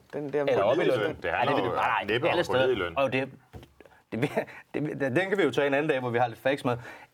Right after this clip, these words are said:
Speaker 2: Alle steder, hvor man indfører minimums, øh, øh, lønninger, hvor man har haft, gået og haft et overenskomstmæssigt system før,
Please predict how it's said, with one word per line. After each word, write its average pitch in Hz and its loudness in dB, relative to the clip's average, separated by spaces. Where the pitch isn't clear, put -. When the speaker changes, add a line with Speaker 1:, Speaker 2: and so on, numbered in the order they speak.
Speaker 2:
Alle 175 2
steder, 170 2
hvor 156 2
man 127 2
indfører 139 0
minimums, 123 0
øh, 101 -4
øh, 101 -2
lønninger, 107 0
hvor 101 0
man 101 -4
har 101 -2
haft, 123 -2
gået 135 2
og 120 0
haft 120 -2
et - -2
overenskomstmæssigt 107 -2
system 120 -4
før, 120 0